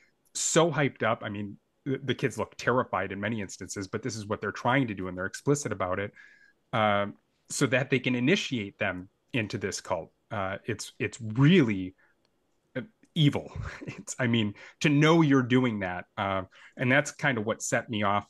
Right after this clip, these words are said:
in this too. I, I just read too many passages where academics are bragging in their academic journals about how they, th-, their intent is to launch children into crisis.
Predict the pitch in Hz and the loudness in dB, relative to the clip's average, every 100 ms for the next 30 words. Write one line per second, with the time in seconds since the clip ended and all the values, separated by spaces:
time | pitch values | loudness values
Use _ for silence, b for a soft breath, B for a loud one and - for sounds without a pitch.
0 | - 101 92 - - 117 95 - 120 113 | -6 -6 -6 -4 0 0 0 -6 -6 -4
1 | 113 - 107 - 123 107 98 110 117 - | -2 -2 -2 -2 -2 -2 -2 -2 -2 -2
2 | 104 98 95 98 95 90 b b - 127 | -6 -6 -4 -2 -2 -4 b b -2 -2
3 | - 113 120 127 - 107 95 110 120 143 | 0 2 2 2 0 -4 -2 4 6 6
4 | 127 101 95 92 b b - - 135 135 | 4 -2 -4 -10 b b -16 0 4 6
5 | 120 120 - 110 101 101 - 120 127 110 | 6 4 0 0 0 -2 0 2 4 2
6 | 107 110 107 113 107 107 98 - b b | 0 0 0 0 0 0 -4 -6 b b
7 | b b b _ _ 147 - 127 135 127 | b b b _ _ -6 -2 4 4 4
8 | 113 - 175 175 - - 113 - 120 113 | -2 0 2 2 -2 -8 -6 -4 -4 2
9 | 123 123 - - 127 110 107 101 - - | 4 2 0 0 0 0 -2 -2 -8 0
10 | 156 160 - 143 123 110 - - - | 2 2 0 0 2 2 0 -12 -18